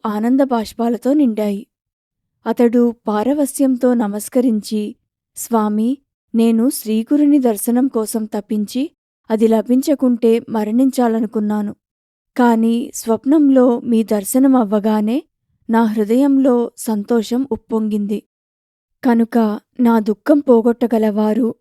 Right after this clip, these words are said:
మీరేనని స్పష్టమయ్యింది. స్వామి, నాకు తల్లి, తండ్రి,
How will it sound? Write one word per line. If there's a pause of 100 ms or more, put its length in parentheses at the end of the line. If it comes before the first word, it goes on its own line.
మీరేనని
స్పష్టమయ్యింది. (760)
స్వామి, (560)
నాకు
తల్లి, (100)
తండ్రి,